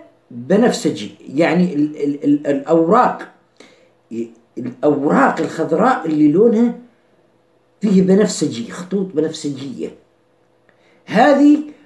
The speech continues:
مهمة جدًا، جدًا، ويجب أن يأكلها الإنسان اللي معه داء قطط. الرمان مهم جدًا في علاج داء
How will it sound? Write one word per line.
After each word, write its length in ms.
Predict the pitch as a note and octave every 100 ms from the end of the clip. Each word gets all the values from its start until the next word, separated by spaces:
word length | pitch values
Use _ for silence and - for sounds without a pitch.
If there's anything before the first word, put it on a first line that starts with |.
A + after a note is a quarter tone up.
| _
مهمة 600 | C#3 D3 D#3+ D#4 C#4+ G#3+ F3
جدًا، 320 | G#3+ - F3+
جدًا، 640 | F3 D#3 F#3 - A#3+ A#3+ - - _
ويجب 600 | B2 D#3 A3+ F#3 G#3+ -
أن 180 | D3+ D#3
يأكلها 720 | C#3+ - A#3 G3 F3+ G3+ - -
الإنسان 840 | D3+ - D3+ B2+ - G3+ A3+ G#3+
اللي 220 | D3 C#3 C3+
معه 240 | D3+ F3+
داء 580 | C#3 B2 D3 D3 - - _ _ _ _ D3+
قطط. 240 | - - _ _ _ _ _ _ _ _ - B2 E3 _ _ _ _ _ C#4
الرمان 960 | F#4+ G#4+ G4 D#4 D4+ D4 C#4 G3+ - - _ - -
مهم 600 | C#3+ D3 C#3+ D#3+ D#4 D#4+
جدًا 600 | C4 G#3 C#4+ A3+ A#3+ A#3+ A#3+ -
في 360 | F3+ F3 D3
علاج 600 | E3 E3 E3 D3+ - - _ _ _ _ -
داء 580 | F#2+ D3 D3 C#3+ -